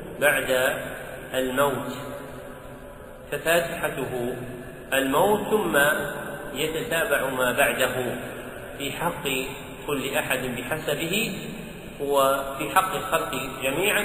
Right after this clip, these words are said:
إذا كتب الله عز وجل عليهم الموت، فلم يبقى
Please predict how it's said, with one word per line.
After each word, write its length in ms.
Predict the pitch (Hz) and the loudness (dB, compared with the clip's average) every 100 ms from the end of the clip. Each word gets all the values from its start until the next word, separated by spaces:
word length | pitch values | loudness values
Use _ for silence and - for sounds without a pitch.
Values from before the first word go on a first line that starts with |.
| 202 | 0
إذا 200 | 156 147 | 0 2
كتب 360 | 139 208 147 131 | 2 2 2 0
الله 380 | 131 160 147 135 | 2 2 2 0
عز 200 | 135 135 | 0 0
وجل 360 | 143 156 135 | 0 0 0
عليهم 540 | 117 123 147 165 - 170 - - - - - - 127 | 2 2 2 0 0 -2 -2 -6 -6 -8 -10 -6 -2
الموت، 560 | 131 143 143 123 - - - - | 0 2 2 0 -6 -8 -6 -2
فلم 200 | 147 143 | 0 2
يبقى 500 | 151 151 - 123 | 2 2 2 4